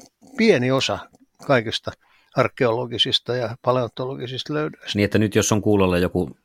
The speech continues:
Speaker 2: esimerkiksi sen kuusikymmentä miljoonaa voittanut lottovoittaja, niin filantropin paikka on auki nyt sitten tässä.
Speaker 1: Kyllä, joo. Muutamalla miljoonallahan se tutkittaisiin jo aika perusteellisesti, että,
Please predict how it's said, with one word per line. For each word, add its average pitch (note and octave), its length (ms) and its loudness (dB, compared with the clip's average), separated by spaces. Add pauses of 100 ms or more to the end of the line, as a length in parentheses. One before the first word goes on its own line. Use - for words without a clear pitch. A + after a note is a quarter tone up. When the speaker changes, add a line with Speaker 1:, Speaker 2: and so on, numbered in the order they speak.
Speaker 2:
esimerkiksi F2+ 480 0
sen F#2 140 0
kuusikymmentä F#2 360 -4
miljoonaa E2+ 400 0
voittanut E2+ 480 -4 (120)
lottovoittaja, E2 640 -2
niin E2+ 100 -4
filantropin E2 520 -2
paikka E2+ 320 -6
on E2+ 100 -2
auki C#2+ 240 -2
nyt C2 120 -8
sitten - 360 -14
tässä. - 240 -8 (800)
Speaker 1:
Kyllä, E3+ 460 2
joo. C#3 240 2
Muutamalla C3+ 520 0
miljoonallahan C3+ 800 0
se C#3+ 180 -2
tutkittaisiin C3+ 640 -4
jo C#3 60 -2
aika A2+ 220 -2
perusteellisesti, - 1080 -8
että, - 400 -18